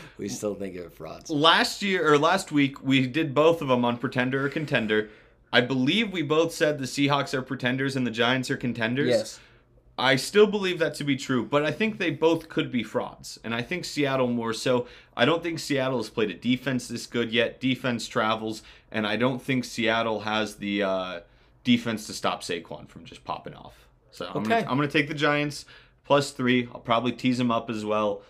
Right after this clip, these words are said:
Speaker 2: and I'll take them money line. Next game, in division, San Francisco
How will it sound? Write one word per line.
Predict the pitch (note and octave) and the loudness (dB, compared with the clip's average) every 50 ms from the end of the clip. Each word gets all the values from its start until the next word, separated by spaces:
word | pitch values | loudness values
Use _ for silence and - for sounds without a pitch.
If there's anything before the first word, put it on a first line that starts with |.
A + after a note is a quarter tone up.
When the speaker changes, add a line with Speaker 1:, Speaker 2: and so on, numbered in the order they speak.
| _ _ _ _ _ _ - | _ _ _ _ _ _ -6
Speaker 2:
and | - A2+ A2+ A2 G#2+ G#2+ G2+ F#2+ | -2 -2 0 0 0 -2 -4 -4
I'll | - G2+ F#2+ | -4 -4 -4
take | - - F#2+ F2+ - | -4 -4 -6 -6 -6
them | F#2 E2+ | -8 -10
money | E2+ D#2+ E2 D#2+ | -10 -12 -14 -16
line. | C#2+ - - D#2 - - _ _ _ _ _ _ _ _ _ _ _ _ _ _ _ _ _ _ _ _ _ - | -18 -18 -20 -20 -20 -20 _ _ _ _ _ _ _ _ _ _ _ _ _ _ _ _ _ _ _ _ _ -6
Next | D3 D#3 F3 F#3+ G3 G3 - - - | -2 2 2 2 2 0 -4 -8 -2
game, | B2 B2 A2+ F#2+ E2+ E2+ F#2 - _ _ _ _ - | 2 4 4 4 2 0 -6 -12 _ _ _ _ 0
in | B2+ D3 F3+ G#3 | 0 0 2 2
division, | G#3 B3 G3 E3+ - C#3 B2 G#2+ G#2+ A2 G#2+ A2+ C#3 C#3+ - _ _ _ _ _ _ _ _ _ _ _ _ _ _ | 0 -2 0 2 2 2 2 2 2 0 0 0 -2 -6 -8 _ _ _ _ _ _ _ _ _ _ _ _ _ _
San | - - - F3 F3 F3+ | -10 -4 -2 -2 -2 -2
Francisco | F3 - G3+ - - - F3+ E3 - - - E3+ D#3+ D#3 D3+ | -4 -6 -8 -8 -6 -6 -6 -6 -4 0 2 2 2 2 0